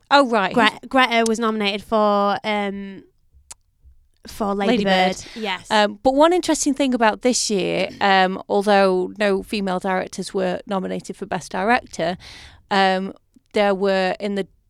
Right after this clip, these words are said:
Speaker 1: documentary category, four out of five of the directors were women.
Speaker 2: Yes.
Speaker 1: Yes.
Speaker 2: Which is what it's about.
Speaker 1: Which, which was really pleasing. It's nice. It's nice just to see, um,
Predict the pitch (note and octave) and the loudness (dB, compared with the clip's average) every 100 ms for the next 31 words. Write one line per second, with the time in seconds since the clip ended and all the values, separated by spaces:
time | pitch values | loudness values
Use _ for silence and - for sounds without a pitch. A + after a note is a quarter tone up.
0 | - A#3 - A#3+ C#4 C4+ G#3+ - F#3 - | -2 -2 -2 -2 0 -2 -8 -10 -12 -12
1 | - F3+ F#3 - A#3+ A#3 A3+ G3+ - - | -10 -8 -8 -4 0 2 4 2 -2 -2
2 | A#3+ A3+ G#3 G3+ - F#3 F3+ F3 - - | 2 4 2 -2 -6 -2 0 0 -4 -10
3 | F3+ - E3+ F3 F3+ F3+ - - G3+ G#3+ | -12 -8 -8 -8 -8 -12 -16 -12 -2 4
4 | A#3 A#3+ G3+ - - - - - - - | 6 4 2 -8 -12 -12 -14 -16 -18 -16
5 | A3+ A3+ G#3 A#3 A#3 G#3 F#3+ - B3 D4 | -8 -6 0 0 0 -8 -8 2 6 6
6 | C#4 A3 G3 G3+ - A#3 A#3 A#3+ C4 C4 | 6 4 0 -4 -4 -2 0 2 0 0
7 | D#4+ D#4 - - C#4+ A#3+ G3+ F3 D#3+ - | 0 0 -2 -2 0 0 -2 -4 -8 -4
8 | A#3 A3+ A3 G#3 - - - G3 G3+ A#3+ | 0 2 2 -2 -12 -16 -8 -8 -4 0
9 | A3+ A3 - A3 - G#3 - A#3 G#3+ G3+ | 2 2 -2 -8 -8 -8 -2 2 2 2
10 | F#3+ - - - - - - F3+ F3 | -4 -10 -20 -20 -20 -8 -4 0 0